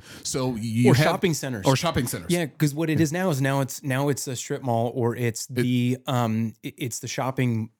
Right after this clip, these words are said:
Speaker 2: uh, m-, center of the city, and then everything fans out from there.
Speaker 1: Exactly.
Speaker 2: Mm-hmm.
Speaker 1: So now we have switched in our community planning from being man's,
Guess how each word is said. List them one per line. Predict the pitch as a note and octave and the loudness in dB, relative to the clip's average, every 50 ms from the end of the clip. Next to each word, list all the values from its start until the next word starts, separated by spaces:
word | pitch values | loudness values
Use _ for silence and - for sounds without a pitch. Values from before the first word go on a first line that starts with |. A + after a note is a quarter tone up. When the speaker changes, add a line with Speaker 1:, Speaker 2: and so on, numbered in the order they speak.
| - - - | -20 -12 -8
Speaker 2:
uh, | C#3 A#2+ A2 G#2+ - - | -4 -4 -4 -4 -4 -6
m-, | B2 B2 - - | -8 -8 -8 -10
center | - - - C3+ A#2+ A#2+ - B2 A#2+ A#2 | -12 -10 -8 -8 -8 -6 -4 -2 -2 0
of | G#2+ B2 A#2+ A2+ G#2 | 0 -2 -4 -4 -4
the | A2 | -6
city, | - - C#3 B2+ B2+ B2 | -6 -6 -6 -4 -4 -2
and | A2+ A2+ | -2 0
then | A2 | -2
everything | A2+ A2 G#2+ A2+ G#2+ | -2 -2 -2 -4 -4
fans | - - B2 A#2 A2+ A2+ A2 | -4 -2 -2 0 0 -2 -2
out | A2 G2+ G2+ | -6 -8 -8
from | - G#2+ G2+ | -6 -6 -6
there. | F#2+ F2 - _ - | -6 -8 -10 _ -4
Speaker 1:
Exactly. | G#2+ G2 F#2+ A#2 F#2+ F2 - - - _ - C#3+ | -4 -2 -2 -4 -4 -4 -6 -10 -14 _ -12 -10
Speaker 2:
Mm-hmm. | A2 A2 A2+ B2 _ _ _ _ - - - - - - | -8 -6 -6 -8 _ _ _ _ -18 -16 -14 -14 -14 -10
Speaker 1:
So | - - - D#3+ D#3 D3+ | -8 -6 -2 0 0 0
now | C#3 C3 D#3 E3+ F#3+ G3+ F#3+ | 0 0 0 0 0 0 2
we | D#3+ D3 C#3 | 2 2 2
have | - C#3+ A#2+ - | 2 2 0 0
switched | - - F#3 F3+ - - - - - - - _ - - | -4 -4 -4 -6 -6 -6 -8 -10 -10 -14 -20 _ -6 -2
in | D3 C#3 C3 C3 | 0 0 2 4
our | B2+ B2+ A#2+ | 4 2 2
community | - - A#2 B2+ F3+ F#3+ C#3 A2+ G2 | 2 2 2 4 4 6 4 2 2
planning | - F#2 E2 D2+ D#2 F#2 - _ _ _ _ _ _ _ _ _ _ _ _ _ _ _ _ _ _ _ _ _ _ _ | 0 -2 -4 -4 -6 -6 -8 _ _ _ _ _ _ _ _ _ _ _ _ _ _ _ _ _ _ _ _ _ _ _
from | - - C#3 A#2 G#2+ G2+ | -6 0 0 0 2 2
being | G#2 F#2+ F#2 | 0 0 0
man's, | F2 F2 F2+ F2+ F#2 F#2 - | 0 0 0 -2 -2 -4 -8